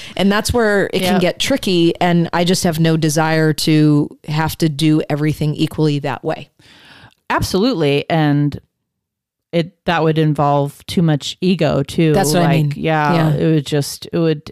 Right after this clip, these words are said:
Speaker 2: it,
Speaker 1: <clears throat>
Speaker 2: it, and, and I do hear creative projects, like, having that problem, right?
Speaker 1: Mm-hmm.
Speaker 2: Where they, like,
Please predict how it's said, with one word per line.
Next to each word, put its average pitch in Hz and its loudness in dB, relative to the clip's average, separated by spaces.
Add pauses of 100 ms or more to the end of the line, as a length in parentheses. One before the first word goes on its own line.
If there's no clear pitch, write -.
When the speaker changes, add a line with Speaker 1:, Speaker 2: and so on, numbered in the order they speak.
Speaker 2:
it, 147 -6
Speaker 1:
<clears throat> 226 -8
Speaker 2:
it, 160 0
and, 185 0
and 196 -2
I 208 0
do 247 -2
hear 226 -2
creative 170 -2
projects, 175 -2
like, 156 -4
having 160 -2
that 156 -4
problem, 156 0
right? 139 2
Speaker 1:
Mm-hmm. 175 2
Speaker 2:
Where 143 0
they, 143 -2
like, 139 -4